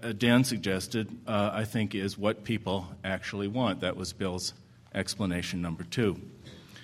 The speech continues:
Now, on Election Day, less than two weeks ago, a polling group called McLaughlin and Associates, uh, polled voters, actual voters, and here are the results.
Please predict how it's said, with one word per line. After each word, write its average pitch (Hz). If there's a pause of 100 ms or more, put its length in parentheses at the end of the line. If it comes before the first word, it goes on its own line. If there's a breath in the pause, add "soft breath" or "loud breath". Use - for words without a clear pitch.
(280 loud breath)
Now, 120
on 147
Election 147
Day, 104 (140)
less 120
than 117
two 127
weeks 131
ago, 101 (120)
a 101
polling 113
group 113
called 101
McLaughlin 98 (180)
and 104
Associates, 113 (520 loud breath)
uh, 107
polled 127 (580 loud breath)
voters, 113
actual 120
voters, 110 (220)
and 113
here 117
are 113
the 113
results. 113